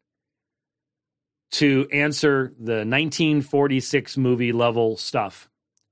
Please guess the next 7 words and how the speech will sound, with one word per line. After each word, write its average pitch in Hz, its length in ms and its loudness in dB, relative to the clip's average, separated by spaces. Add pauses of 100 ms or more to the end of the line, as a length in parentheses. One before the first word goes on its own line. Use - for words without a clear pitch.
(1000)
Um, 110 560 -2 (340)
and 147 100 0
by 262 160 2
the 180 80 2
way, 143 380 2 (520)
if 139 120 -2
anyone 220 460 2